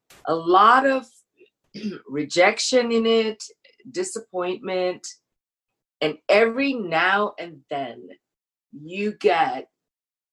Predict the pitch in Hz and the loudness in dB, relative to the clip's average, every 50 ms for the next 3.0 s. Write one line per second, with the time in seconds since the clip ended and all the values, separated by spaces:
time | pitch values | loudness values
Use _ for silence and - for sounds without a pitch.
0 | _ - 156 170 - - - 190 180 170 175 196 214 220 240 226 220 208 208 170 | _ -6 -6 -6 -4 -4 -2 0 0 4 6 6 6 6 4 2 -2 -8 -10 -6
1 | 151 165 160 165 160 151 143 139 127 - 90 - - - - _ _ _ _ _ | -4 -4 -2 -2 -4 -6 -8 -12 -14 -16 -18 -20 -20 -20 -20 _ _ _ _ _
2 | _ _ _ - 156 175 175 170 160 151 170 190 202 208 208 - - 202 170 151 | _ _ _ -8 -6 -4 -4 -6 -8 -10 -10 -8 -8 -8 -8 -8 -8 -8 -8 -10